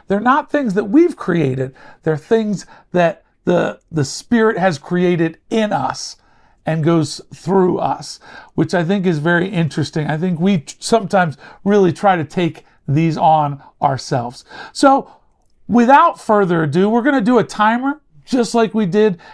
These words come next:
in our previous, uh, R C values, uh, series, and that seemed to work really well. And we'll, we'll, we'll get each week, um, I'll have twelve minutes to talk about the particular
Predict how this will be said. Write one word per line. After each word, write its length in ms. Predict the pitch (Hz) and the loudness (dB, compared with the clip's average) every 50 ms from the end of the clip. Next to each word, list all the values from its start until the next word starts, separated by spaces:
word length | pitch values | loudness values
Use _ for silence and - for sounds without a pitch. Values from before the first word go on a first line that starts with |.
| - _ | -10 _
in 120 | - 190 | -2 0
our 160 | 190 185 175 | 2 2 2
previous, 680 | 175 - - 202 220 214 180 196 202 185 - - - - - _ _ _ _ _ | 0 -2 -2 -2 0 0 2 2 0 0 -2 -4 -12 -18 -20 _ _ _ _ _
uh, 280 | 175 165 165 165 - - | 2 4 4 4 2 2
R 200 | - 185 190 196 | 4 4 4 4
C 240 | 160 - - 208 185 | 2 0 -2 -2 -2
values, 680 | 156 151 185 175 180 185 202 202 208 208 190 175 - - - - - - _ _ - | 2 2 4 4 4 4 2 0 -2 -2 -4 -4 -6 -12 -20 -20 -20 -20 _ _ -4
uh, 300 | 160 160 160 160 160 156 | -4 -2 0 0 -2 -2
series, 540 | - - - 220 208 208 220 226 202 - - - - - - _ _ - | -4 -2 0 0 2 2 0 -2 -4 -8 -12 -18 -20 -20 -20 _ _ -4
and 160 | 165 165 165 | -4 -2 -2
that 180 | 170 175 175 - | -2 -2 -4 -4
seemed 240 | - - 214 196 180 | -4 -4 -4 -2 0
to 80 | 165 175 | 0 2
work 260 | 165 185 185 - - | 2 2 0 2 2
really 220 | 190 185 185 180 | 0 2 2 0
well. 340 | 175 175 185 196 214 214 - - - - _ - | 0 2 4 4 4 2 0 -6 -20 -20 _ -6
And 180 | 165 165 165 | -4 -2 0
we'll, 300 | 165 170 170 165 170 - | 2 2 2 2 0 0
we'll, 380 | - 170 165 170 160 156 147 165 - | -2 -2 0 0 0 0 -4 -6 -6
we'll 200 | - 165 160 151 | -4 -2 -2 0
get 260 | 147 220 208 208 - | 0 0 -2 -2 -2
each 300 | - 226 240 247 - - 208 | 0 2 2 2 0 0 0
week, 320 | 214 220 233 - - - - - - - - _ _ | 0 0 0 0 -4 -10 -20 -20 -20 -20 -20 _ _
um, 240 | - 156 156 170 214 | 0 0 2 2 2
I'll 200 | 185 180 185 190 | 2 4 4 4
have 140 | 190 165 - | 2 0 0
twelve 280 | - 269 294 302 247 | 2 4 4 4 4
minutes 500 | 262 302 320 370 370 - - - - - _ _ _ | 4 0 0 0 -2 -6 -12 -16 -16 -20 _ _ _
to 80 | - 180 | -10 -2
talk 280 | - 226 233 226 185 | 2 4 4 4 2
about 400 | 214 196 190 214 208 208 - - - - _ _ - | 0 2 4 6 6 6 6 2 -4 -18 _ _ -8
the 80 | 175 | -6
particular 800 | 143 196 151 - - 233 226 - 220 208 208 202 196 185 156 - | -4 -4 -4 -2 -2 -2 0 0 0 2 4 4 4 2 0 -2